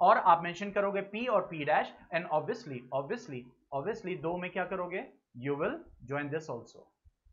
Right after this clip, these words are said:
ठीक है। बस इसको ज्वाइन कर देना,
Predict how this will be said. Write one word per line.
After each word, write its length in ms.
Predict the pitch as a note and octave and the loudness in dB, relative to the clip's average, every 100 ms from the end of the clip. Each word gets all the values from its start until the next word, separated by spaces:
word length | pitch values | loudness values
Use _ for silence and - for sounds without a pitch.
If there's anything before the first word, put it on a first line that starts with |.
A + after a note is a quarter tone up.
| _ - _ _ _ _ _ _ _ _ _ _ _ _ _ - _ - - - _ _ _ _ _ _ _ - | _ -20 _ _ _ _ _ _ _ _ _ _ _ _ _ -20 _ -20 -20 -20 _ _ _ _ _ _ _ -8
ठीक 100 | B3 | -6
है। 60 | |
बस 200 | D#3 D#3 | -4 -4
इसको 220 | D3+ E3+ | -6 -6
ज्वाइन 220 | C3+ A#2 G#2+ | -4 -6 -8
कर 120 | - | -18
देना, 280 | - - | -20 -20